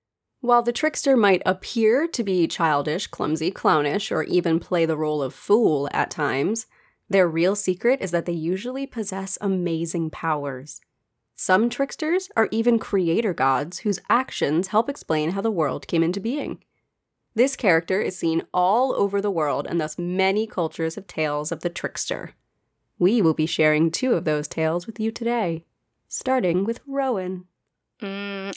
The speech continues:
Speaker 2: I've been wanting to do this episode for a minute. I am covering Anansi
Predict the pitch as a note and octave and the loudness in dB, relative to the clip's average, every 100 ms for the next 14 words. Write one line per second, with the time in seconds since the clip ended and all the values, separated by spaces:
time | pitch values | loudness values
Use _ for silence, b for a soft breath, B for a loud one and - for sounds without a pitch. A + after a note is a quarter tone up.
0 | - G#3 A#3+ D#4+ D#4 G#3+ F3+ F#3+ F3+ F3+ | -2 -2 0 0 0 0 0 -2 -6 -10
1 | - - G3 F3+ F3 E3 - _ _ - | -6 -4 -2 -4 -4 -4 -6 _ _ -14
2 | F#3+ G#3 F3+ F3 C#3+ - E3+ F3 E3+ E3 | -6 -4 -4 -4 -4 -4 -6 -4 -6 -6
3 | E3+ E3 D#3 D3 - - - - _ _ | -8 -8 -6 -6 -4 -4 -4 -8 _ _
4 | G3 F#3 G#3+ C4+ D4 D4+ - B3 - G#3 | 0 2 0 0 -4 -4 -6 -6 -4 -4
5 | G3+ G3 F#3 F3+ - G3+ G3 E3+ E3+ - | -2 -4 -4 -8 -14 -8 -2 -2 -2 -4
6 | D#3+ D3+ D3 | -6 -6 -8